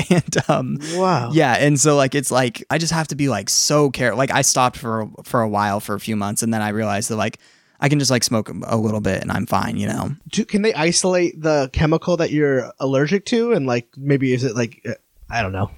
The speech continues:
Speaker 1: Uh, yeah.
Speaker 2: Scientist out there?
Speaker 1: Yeah, I don't know what it is. I've, I've, like, tried, like, messing around with, like, only smoking, like, a sativa or a indica instead of doing a hybrid or, like, doing edibles or whatever instead. But it's just,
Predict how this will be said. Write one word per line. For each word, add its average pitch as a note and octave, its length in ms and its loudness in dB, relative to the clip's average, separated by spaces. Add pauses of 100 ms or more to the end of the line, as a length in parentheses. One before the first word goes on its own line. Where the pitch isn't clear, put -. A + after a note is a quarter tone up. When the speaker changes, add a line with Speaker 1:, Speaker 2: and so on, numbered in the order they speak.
(160)
Speaker 1:
Uh, D#3 40 2
yeah. F3 260 2
Speaker 2:
Scientist D3+ 420 0
out D#3 120 0
there? D#3 240 -4
Speaker 1:
Yeah, E3+ 200 2
I - 20 2
don't A3+ 140 2
know A#3+ 80 2
what A3 140 2
it D#3 80 0
is. A2+ 200 2
I've, C3 200 -4
I've, C#3+ 160 -2
like, E3+ 100 2
tried, F#3 220 0
like, C3 160 0
messing A2 260 -2
around G#2+ 220 -2
with, G#2+ 120 -6
like, A2 220 -2
only B2 380 0
smoking, A#2 580 2
like, A2 220 -4
a A2+ 60 0
sativa A#2 540 2
or A2 220 4
a G#2+ 220 2 (180)
indica A#2+ 420 4
instead A2 280 2
of A2 60 0
doing A2 200 2
a G2+ 60 0
hybrid A2 580 0
or, A2+ 100 0
like, G#2+ 200 -2
doing A2+ 200 0
edibles G#2+ 400 0
or A2+ 60 0
whatever A2 300 -2
instead. G#2+ 420 0
But A#2+ 160 0
it's D#3 200 2
just, - 340 2